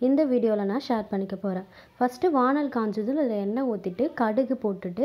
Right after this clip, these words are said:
வெந்தயம் சேர்க்குறாங்க. ரெண்டும் நல்லா பொரிஞ்சதுக்கு அப்புறமேட்டுக்கு அது கூட பொடியா நறுக்குன வெங்காயம், தக்காளி, பூண்டு இது எல்லாத்தையும் சேர்த்து நல்லா mix பண்ணி விட்டு வதக்கிட்டு இருக்காங்க. எல்லாமே நல்லா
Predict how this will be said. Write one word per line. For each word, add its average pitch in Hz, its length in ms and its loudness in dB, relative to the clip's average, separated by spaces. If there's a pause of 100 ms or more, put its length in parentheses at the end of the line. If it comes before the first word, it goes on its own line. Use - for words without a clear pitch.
வெந்தயம் 247 480 0
சேர்க்குறாங்க. 185 460 -4 (400)
ரெண்டும் 269 440 4
நல்லா 233 220 2
பொரிஞ்சதுக்கு 220 600 0
அப்புறமேட்டுக்கு 196 480 -2
அது 277 160 2
கூட 233 360 0
பொடியா 233 360 0 (100)
நறுக்குன 202 420 -2 (380)
வெங்காயம், 226 600 2 (100)
தக்காளி, 220 540 -2 (140)
பூண்டு 226 380 4
இது 226 240 0
எல்லாத்தையும் 240 500 -2
சேர்த்து 185 320 -2 (100)
நல்லா 214 220 -2
mix 208 380 -4
பண்ணி 220 240 0
விட்டு 175 220 -2 (360)
வதக்கிட்டு 220 520 -2
இருக்காங்க. 180 400 -2 (1700)
எல்லாமே 320 560 4
நல்லா 254 180 2